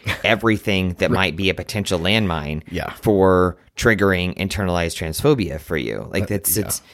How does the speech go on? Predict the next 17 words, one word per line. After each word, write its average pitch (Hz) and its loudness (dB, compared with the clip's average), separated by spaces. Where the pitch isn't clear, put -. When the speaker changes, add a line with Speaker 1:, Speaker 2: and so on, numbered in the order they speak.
Speaker 1:
That's 120 2
unreasonable. 95 -4
Speaker 2:
That's 131 4
unreasonable, 127 2
but 120 2
it's 98 0
Speaker 1:
<laughs> - -4
Speaker 2:
also, 117 4
like, 95 -2
you're 110 4
putting 117 2
all 104 4
of 98 -2
the 95 4
burden 95 0
for 90 -4
your 87 0